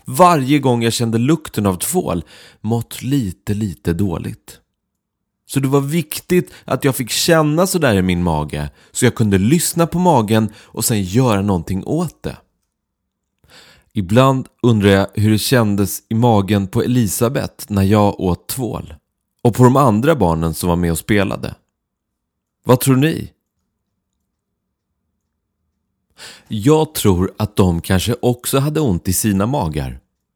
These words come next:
Jo, men för det här med att man kan känna saker med magen, känna om saker är bra eller dåliga, det funkar oftast på saker som man själv gör också.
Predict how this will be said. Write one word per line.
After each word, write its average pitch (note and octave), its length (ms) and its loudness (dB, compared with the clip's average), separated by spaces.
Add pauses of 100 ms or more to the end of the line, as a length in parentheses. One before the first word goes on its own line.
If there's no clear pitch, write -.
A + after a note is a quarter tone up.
(400)
Jo, B2+ 140 6
men D3 200 2 (180)
för - 160 -2
det C3+ 80 4
här C#3 300 2
med B2+ 160 -2
att B2 100 -6
man B2+ 120 -4
kan B2 140 -2
känna C#3+ 440 0
saker F#2 380 0
med G2 120 4
magen, G#2 480 2 (300)
känna A2+ 380 2
om A2 140 2
saker G2+ 360 -2
är F#2+ 40 4
bra G2 300 4
eller F#2+ 120 2
dåliga, F#2+ 500 0 (420)
det F#2 160 0
funkar A2+ 500 0
oftast - 480 -2
på A2+ 80 -6
saker F2+ 380 -4
som F#2 160 -6
man G2 120 -2
själv D3 520 -2
gör F2+ 260 4
också. D2 540 -6